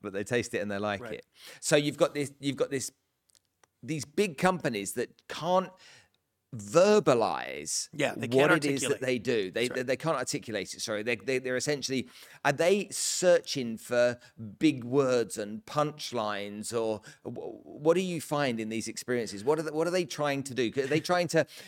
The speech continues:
Speaker 1: give you something more intelligent maybe than,
Speaker 2: No.
Speaker 1: than they need to?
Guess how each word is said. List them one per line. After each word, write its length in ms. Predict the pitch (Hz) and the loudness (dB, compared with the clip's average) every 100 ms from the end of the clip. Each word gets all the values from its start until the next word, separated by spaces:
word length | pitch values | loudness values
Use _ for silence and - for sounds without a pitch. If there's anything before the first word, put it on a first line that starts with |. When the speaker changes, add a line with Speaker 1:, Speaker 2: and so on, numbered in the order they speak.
| - | -14
Speaker 1:
give 180 | 156 156 | -6 -4
you 120 | 156 | -2
something 680 | - 156 143 139 143 139 110 - _ _ _ - _ - | 0 0 0 -2 0 0 -6 -12 _ _ _ -20 _ -8
more 580 | 127 135 135 135 139 139 | -2 2 4 4 2 -2
intelligent 1200 | 139 139 139 139 - 151 151 143 117 107 101 85 | -6 -4 -6 -8 -4 4 6 8 4 0 -4 -6
maybe 480 | 107 101 101 90 110 | -8 -4 -4 -2 -2
than, 380 | 104 117 117 113 | 0 0 0 -4
Speaker 2:
No. 240 | 123 104 - | -4 -4 -4
Speaker 1:
than 140 | 117 | -2
they 100 | 117 | -2
need 140 | 123 107 | -4 -4
to? 120 | 104 | -8